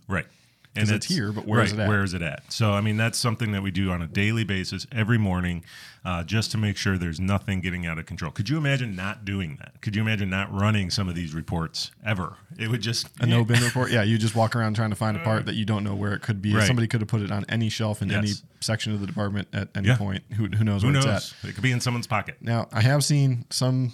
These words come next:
Speaker 2: departments run, instead of not having a r-, bin, they have
Speaker 1: Mm.
Speaker 2: N S set up as a
Speaker 1: Yes.
Speaker 2: default bin, no stock.
Speaker 1: Good, good call.
Speaker 2: Um,
Speaker 1: Yes.
Speaker 2: so same idea. Instead of
Speaker 1: Mm-hmm.
Speaker 2: running report no bin, you would run a
Speaker 1: Yeah.
Speaker 2: special C D K report just to pull all that
Speaker 1: Yeah.
Speaker 2: bin, which would
Speaker 1: Yeah.
Speaker 2: be no stock,
Speaker 1: Yep.
Speaker 2: and that's all stuff that doesn't have a spot.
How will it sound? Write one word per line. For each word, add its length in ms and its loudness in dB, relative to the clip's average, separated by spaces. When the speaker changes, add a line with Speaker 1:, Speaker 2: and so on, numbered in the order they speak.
Speaker 2:
departments 500 -2
run, 280 2
instead 240 0
of 100 0
not 380 0
having 240 2
a 80 0
r-, 40 -2
bin, 300 0
they 80 0
have 160 2
Speaker 1:
Mm. 240 -4
Speaker 2:
N 160 0
S 260 0
set 200 4
up 100 2
as 80 -2
a 60 0
Speaker 1:
Yes. 60 -2
Speaker 2:
default 340 0
bin, 160 0
no 120 0
stock. 200 -2
Speaker 1:
Good, 160 0
good 160 -4
call. 200 -4
Speaker 2:
Um, 160 2
Speaker 1:
Yes. 360 -4
Speaker 2:
so 180 0
same 240 2
idea. 380 4
Instead 260 0
of 60 2
Speaker 1:
Mm-hmm. 80 6
Speaker 2:
running 220 2
report 320 -2
no 200 2
bin, 380 2
you 160 0
would 160 0
run 480 -2
a 500 -2
Speaker 1:
Yeah. 100 -6
Speaker 2:
special 300 0
C 140 -2
D 80 0
K 120 0
report 440 0
just 220 -2
to 60 -4
pull 360 -2
all 100 4
that 240 2
Speaker 1:
Yeah. 60 -8
Speaker 2:
bin, 380 2
which 160 -6
would 100 2
Speaker 1:
Yeah. 80 2
Speaker 2:
be 40 2
no 180 2
stock, 500 -2
Speaker 1:
Yep. 100 0
Speaker 2:
and 80 0
that's 220 0
all 100 0
stuff 240 -4
that 80 -6
doesn't 240 -2
have 180 -2
a 60 -4
spot. 380 -4